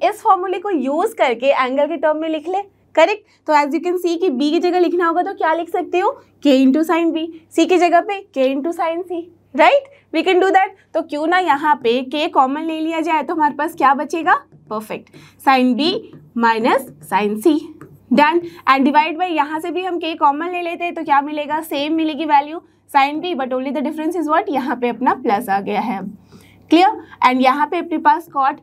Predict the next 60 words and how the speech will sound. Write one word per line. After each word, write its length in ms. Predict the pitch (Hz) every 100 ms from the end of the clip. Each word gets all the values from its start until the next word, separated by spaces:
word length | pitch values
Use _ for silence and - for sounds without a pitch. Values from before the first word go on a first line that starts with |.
| 262
A 80 | 240
by 120 | 247
two 140 | 247 262
तो 80 | 330
पहले 300 | 339 349 359
से 100 | 359
ही 120 | 320
था, 160 | 320 311 320 - -
है 60 | 320
ना। 140 | 370 - - - -
अब 160 | 330
देखो 260 | 254 247 294
इस 200 | 339 392
K 120 | 359 349 381
and 120 | 349
K 100 | 349
को 80 | 359
हम 140 | 359
कैंसिल 300 | 311 294 285
करा 220 | 285 285
सकते 300 | 285 269 262
हैं, 120 | 277 277
करा 220 | 254 254
दिया। 220 | 262 277 - - -
अब 140 | 302
देखो 220 | 302 370
यहाँ 260 | 403 359 349
के 80 | 359
बाद 200 | 349 415
हम 100 | 359
क्या 140 | 339
लिख 160 | 320 311
सकते 280 | 320 294 311
हैं, 140 | 320 - _ -
sine 400 | 381 370 415 415
B 120 | 403 392
minus 340 | 349 339 392 392
sine 220 | 330 311
C, 120 | 302 294
क्यों 140 | 320
ना 160 | 359 392
हम 80 | 403
फॉर्मूला 340 | 339 311 339
यूज़ 240 | 359 370 370
कर 180 | 415 415
ले 160 | 415 302
ट्रिग्नोमेट्री 640 | 302 311 349 349 330 349
का, 160 | 277 226
करेक्ट। 420 | 330 480 415 - - -
तो 80 | 330
sine 280 | 339 339 392
C 100 | 381 392
sine, 240 | 359 370 349 339
sine 260 | 320 339 311
minus 320 | 311 339 349
sine 200 | 330 330
D 100 | 370
क्या 140 | 359 349
होता 240 | 330 330
था, 200 | 320 339